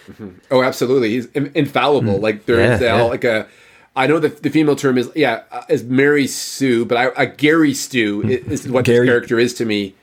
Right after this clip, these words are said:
Speaker 2: Gary Stew. I love it. He's Gary Stew.
Speaker 1: Yeah.
Speaker 2: This book has never been out of print. It's regarded as a classic in both the crime adventure genre and British literature more widely. It's been adapted no less than twenty times over the years for radio, and at least five times through film and television, including Hitchcock's influential film,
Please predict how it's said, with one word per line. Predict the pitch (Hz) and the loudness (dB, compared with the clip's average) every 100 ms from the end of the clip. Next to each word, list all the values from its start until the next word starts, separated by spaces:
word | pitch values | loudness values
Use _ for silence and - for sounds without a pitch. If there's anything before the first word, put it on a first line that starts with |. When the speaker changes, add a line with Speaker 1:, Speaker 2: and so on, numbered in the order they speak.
| - | 0
Speaker 2:
Gary | 98 104 | 2 2
Stew. | 107 - 190 143 | 0 0 -2 -2
I | 98 | -2
love | 107 113 | 0 0
it. | 104 - | -2 -6
He's | - 101 | -10 -6
Gary | - 107 113 | -2 0 0
Stew. | - 98 110 | -2 -2 -2
Speaker 1:
Yeah. | 110 - _ - - - - - - | -4 -8 _ -20 -20 -20 -20 -12 -2
Speaker 2:
This | 139 | 0
book | - 143 | 0 0
has | 123 | 0
never | 113 127 | 2 2
been | 117 113 | 2 2
out | 110 | 2
of | 107 | 0
print. | 147 147 - - - | 0 -2 -4 -16 -6
It's | 110 - | -6 -4
regarded | 107 113 113 107 | -2 2 2 2
as | 101 | -2
a | 107 | -2
classic | 120 113 120 131 - | 0 0 0 -4 -4
in | 104 | -4
both | 98 101 101 - | 0 -2 -2 -8
the | 101 | -6
crime | 107 104 104 | 0 2 2
adventure | 101 107 104 110 | 2 0 0 -2
genre | 104 104 98 101 | 0 0 0 0
and | 104 101 | 0 0
British | 110 107 - | 0 0 -4
literature | 107 110 110 - 104 | -4 -2 -2 -2 -4
more | 101 101 | -2 -4
widely. | 101 107 123 104 107 110 - - - - - - | -2 0 -2 -2 -6 -6 -12 -20 -20 -20 -20 -4
It's | 123 - | -4 0
been | 117 | 0
adapted | 107 120 139 143 | 2 0 0 0
no | 123 | 2
less | 113 120 | 2 0
than | - 95 | -2 -6
twenty | - 143 143 | -2 0 0
times | - 117 120 117 | 0 2 2 0
over | 107 | 0
the | 104 101 | 0 0
years | 113 107 110 | 2 2 -2
for | - - | -6 -8
radio, | 101 104 107 110 107 120 | -4 0 2 4 4 2
and | - | 2
at | 104 | -2
least | 101 101 | -2 -6
five | - 107 123 | -2 0 0
times | - 123 131 135 - | 0 0 2 0 -4
through | - 98 | -6 -8
film | - 107 104 107 | -2 0 2 0
and | |
television, | 104 110 104 104 123 | 0 0 0 0 0
including | 107 - 104 107 | 0 0 0 0
Hitchcock's | 107 - 95 98 | 0 0 -4 -2
influential | 101 101 95 101 - - | -4 -4 -4 -4 -6 -4
film, | 127 131 | 0 0